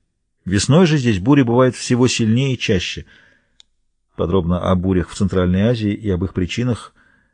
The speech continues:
смотрите мое третье путешествие. Механическая работа бурь. Эти бури, обыкновенно западные или северо-западные, являются могучими деятелями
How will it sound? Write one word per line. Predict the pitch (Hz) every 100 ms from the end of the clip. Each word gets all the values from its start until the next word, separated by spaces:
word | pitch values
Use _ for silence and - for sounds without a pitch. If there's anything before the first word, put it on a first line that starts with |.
| _
смотрите | - 98 90 98 104
мое | 95
третье | 92 98 90
путешествие. | 87 92 85 82 - 76 69 _ _ _ _ _ _ _ _ _ _ _ _ _ _ _ _ _ _
Механическая | - 113 131 156 - - 135
работа | 131 127 120 104
бурь. | 95 78 - _ _ _ _ _ _ _ _ _ - _ _
Эти | 135 -
бури, | 117 190 165 - _ _ _ _ -
обыкновенно | - 120 110 107 90 90
западные | 98 117 92 80 90 87
или | 95 85
северо-западные, | 120 95 90 90 117 95 85 85 - - - _ _ _ _
являются | 92 110 143 143 135
могучими | 135 131 185 202 190 175
деятелями | 139 170 160 - 139 135 123